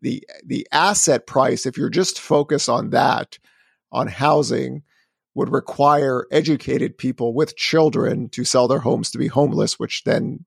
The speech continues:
their children will be taken away from them because the police will go, "That's not a good idea." And these are people that are working. There, it's, it's a whole conspiracy theory that goes into crazy land. But here we just try to break it down to the simple answer is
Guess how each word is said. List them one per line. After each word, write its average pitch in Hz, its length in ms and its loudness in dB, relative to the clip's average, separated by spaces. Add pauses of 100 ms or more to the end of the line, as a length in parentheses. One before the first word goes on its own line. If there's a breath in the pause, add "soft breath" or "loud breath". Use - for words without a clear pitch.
(120)
their - 200 0
children 180 440 2
will 107 80 2
be 135 100 0
taken 135 260 0
away 127 180 0
from 113 160 -8
them 139 160 -2
because - 260 -8
the - 80 -16
police 110 320 -8
will 107 60 -6
go, 95 140 -6
"That's 107 240 -4
not 104 140 -2
a - 40 -6
good 120 180 -2
idea." 175 680 2
And 113 360 -4 (240)
these 123 320 -4
are 113 280 -4
people - 320 -6
that 139 120 -4
are - 80 -2
working. 170 460 2
There, 131 180 0
it's, 147 160 -2
it's - 240 -2
a 131 60 2
whole 180 400 2
conspiracy 123 580 -2
theory 113 280 0
that - 140 -2
goes 113 220 0
into - 160 -10
crazy - 340 -4
land. - 280 -12
But 120 180 -6
here 220 380 2
we 143 180 2
just 151 240 0
try 127 160 2
to - 80 0
break - 240 0
it 127 80 -6
down 113 220 -2
to 117 260 -6 (640 soft breath)
the - 80 -12
simple 160 500 2
answer 123 500 0 (920)
is - 340 -2